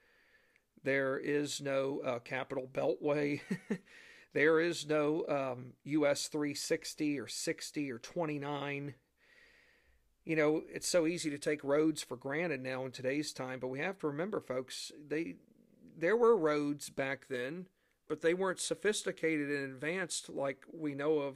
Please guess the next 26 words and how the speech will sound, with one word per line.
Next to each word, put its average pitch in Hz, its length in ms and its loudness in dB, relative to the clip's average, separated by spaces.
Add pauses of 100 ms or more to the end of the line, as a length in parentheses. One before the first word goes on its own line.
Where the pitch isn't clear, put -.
(140)
uh, 127 180 0
in 131 180 -6
today's 160 480 -4
time. 101 480 -12 (1300)
So - 160 0
yes, 190 380 4
Generals 160 520 4
Greene, 175 400 0
von 151 260 0
Steuben, 170 540 0
and 143 120 -2
their 135 120 -4
two 170 220 0
assistants 160 580 -2
did 185 220 -2
stop 139 380 0
elsewhere 135 460 0
south 123 360 -4
of 120 80 -12
Philadelphia 120 760 -2
en 127 100 -8
route 123 240 -4
to 131 80 -8
Hillsborough, 120 460 -4
North 123 240 -8
Carolina. 131 520 -2